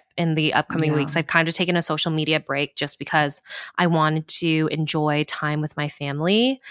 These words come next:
Speaker 1: Um, but
Speaker 2: Yeah.
Speaker 1: I'm so excited to share everything with everyone. So just, you know,
Speaker 2: Um,
Speaker 1: check out my Instagram. Not a plug for
Speaker 2: <laughs>
Speaker 1: it. I'm just saying, like, if you
Speaker 2: Yeah.
Speaker 1: wanna go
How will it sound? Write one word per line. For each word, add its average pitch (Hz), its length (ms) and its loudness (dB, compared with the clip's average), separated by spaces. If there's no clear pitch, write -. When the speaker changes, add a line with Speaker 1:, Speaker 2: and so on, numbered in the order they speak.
Speaker 1:
Um, 151 400 4
but 147 260 2
Speaker 2:
Yeah. 123 60 -4
Speaker 1:
I'm 156 200 0
so 156 240 0
excited 160 280 -4
to 170 80 0
share 156 240 4
everything 160 720 2
with 160 260 0
everyone. 175 640 2
So 156 560 4
just, 185 320 0
you 196 80 2
know, 160 160 6
Speaker 2:
Um, 131 220 0
Speaker 1:
check 165 220 -2
out 185 140 6
my 285 120 6
Instagram. 190 640 6
Not 170 260 8
a 277 40 8
plug 226 300 6
for 185 120 6
Speaker 2:
<laughs> - 20 6
Speaker 1:
it. 165 180 4
I'm 170 120 2
just 175 180 -2
saying, 170 320 4
like, 190 300 4
if - 80 4
you 220 180 6
Speaker 2:
Yeah. - 60 2
Speaker 1:
wanna 170 220 4
go 196 340 4